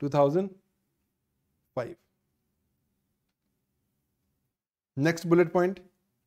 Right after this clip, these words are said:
Every day around six thousand applications are filed। Every day around six thousand applications are filed। Every day around six thousand applications are filed।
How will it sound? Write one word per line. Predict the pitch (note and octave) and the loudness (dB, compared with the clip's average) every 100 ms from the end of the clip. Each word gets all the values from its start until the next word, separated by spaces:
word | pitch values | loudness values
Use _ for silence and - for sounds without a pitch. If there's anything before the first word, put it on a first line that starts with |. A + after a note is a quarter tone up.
| _ _ _ _ _ _ _ _ _ _ - | _ _ _ _ _ _ _ _ _ _ 4
Every | F3 F#3+ C4 | 6 6 8
day | A#3 A#3 F#3+ | 10 10 12
around | F3+ F3+ F#3+ - | 10 10 4 0
six | G#3+ - | -2 2
thousand | F#3+ F#3 F#3+ | 2 4 4
applications | F3 E3+ D#3+ E3 F3 E3+ F3+ | 2 0 0 -2 -2 -2 -2
are | A3+ _ _ _ - | -2 _ _ _ -10
filed। | B2 A#2 D#3+ D#3 | -10 -10 -4 0
Every | D#3+ F#3+ | 2 2
day | F#3+ E3+ | 2 2
around | D3 C#3 E3+ _ _ _ _ _ _ _ _ _ _ _ _ _ _ _ _ _ _ _ _ _ | -2 -6 -16 _ _ _ _ _ _ _ _ _ _ _ _ _ _ _ _ _ _ _ _ _
six | F3 - | -14 -6
thousand | D#3+ D#3+ E3+ F3+ _ _ _ _ _ _ _ | -4 -2 -4 -10 _ _ _ _ _ _ _
applications | C3 - C#3 D3 - D#3 D#3 | -12 -10 -8 -8 -8 -10 -10
are | G3+ _ _ _ _ - | -12 _ _ _ _ -18
filed। | C3+ - D3 | -18 -10 -4
Every | E3+ F#3 | -2 0
day | F#3 D#3 | -2 -2
around | D3+ F#3 _ _ _ _ - | -4 -8 _ _ _ _ -10
six | E3 | -6
thousand | E3+ D#3+ E3+ D#3+ | -2 -2 -2 -6
applications | C#3 C#3+ D3+ C#3+ E3 E3+ | -6 -8 -8 -8 -8 -8
are | G3+ - _ _ _ _ _ _ _ _ _ _ | -8 -12 _ _ _ _ _ _ _ _ _ _
filed। | - | -20